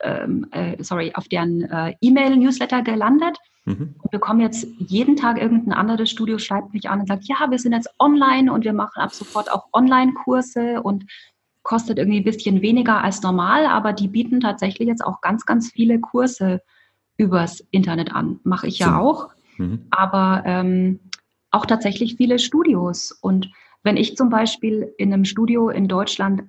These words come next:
Speaker 1: angestellt bin, das Kurse anbietet, die man auch von zu Hause machen kann, also sprich, das jetzt kein großes, spezielles Equipment braucht,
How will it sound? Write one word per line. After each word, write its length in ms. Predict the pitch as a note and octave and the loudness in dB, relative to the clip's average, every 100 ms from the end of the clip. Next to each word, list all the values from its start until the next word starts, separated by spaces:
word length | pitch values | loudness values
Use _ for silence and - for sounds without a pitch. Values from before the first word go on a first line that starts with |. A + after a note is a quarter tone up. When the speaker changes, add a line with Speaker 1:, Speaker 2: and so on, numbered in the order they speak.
| _ | _
Speaker 1:
angestellt 840 | G3 B3 D4 - - B3+ C#4 - - | 2 4 4 0 -2 -2 -2 -6 -2
bin, 160 | C#4+ G4+ G#4 C#4 | -2 -2 -8 -6
das 300 | G#3+ G#3 - | -4 -6 -12
Kurse 560 | - B3+ C4 B3+ A#3 A#3+ | -4 0 0 0 -6 -4
anbietet, 760 | - A#3+ C4 B3+ B3 A#3+ A#3 - | 2 4 4 4 2 -2 -4 0
die 100 | A#3 | 2
man 200 | A#3+ A3+ | 4 4
auch 180 | G3+ A3 | 2 -2
von 220 | - G3 | -4 -2
zu 180 | G3+ F#3 | -2 -2
Hause 300 | F#3+ G3 F3+ | -2 0 2
machen 380 | G3+ C4+ G3 | 2 2 -2
kann, 200 | F#3+ E3+ | -4 -4
also 200 | E3+ - | -4 -4
sprich, 380 | F#3 - A3 A3 _ _ _ _ _ _ _ | -8 -2 -2 -2 _ _ _ _ _ _ _
das 140 | F#3+ | -2
jetzt 200 | G3+ G3 | -2 -4
kein 420 | - G3+ G#3 G3+ | -2 2 4 2
großes, 640 | - G#3 A3 A3 G3 - - | 2 4 4 2 -2 -4 -12
spezielles 760 | - - G3 G3 F#3+ G3 G3 - | -10 -4 -4 -2 0 2 0 -4
Equipment 760 | - F#3+ A#3+ A#3+ F3+ D#3+ - - - | -8 -2 -2 2 2 2 -2 -10 -4
braucht, 720 | D#3 D#3 D#3 - - - | 0 0 -2 -10 -10 -10